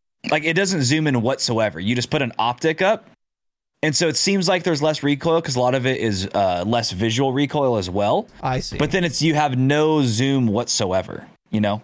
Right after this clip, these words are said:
Speaker 1: Um, and then when you do zoom in, it's not quite as far as, like, the Axial three times.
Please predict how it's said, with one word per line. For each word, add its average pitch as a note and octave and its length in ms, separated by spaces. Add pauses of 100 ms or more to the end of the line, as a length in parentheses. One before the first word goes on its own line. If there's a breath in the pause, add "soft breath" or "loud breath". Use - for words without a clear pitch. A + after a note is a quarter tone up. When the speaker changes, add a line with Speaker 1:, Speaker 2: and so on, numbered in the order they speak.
(680)
Speaker 1:
Um, G2 520
and C#3+ 160
then D#3+ 120
when D3+ 100
you C#3+ 80
do G#3 260
zoom E3 260
in, E3 120
it's C#3 160
not D3 220
quite C#3+ 280
as B2+ 140
far B2 320
as, A2+ 160
like, G#2 160
the G#2+ 80
Axial G#2+ 460
three A2+ 220
times. C3 340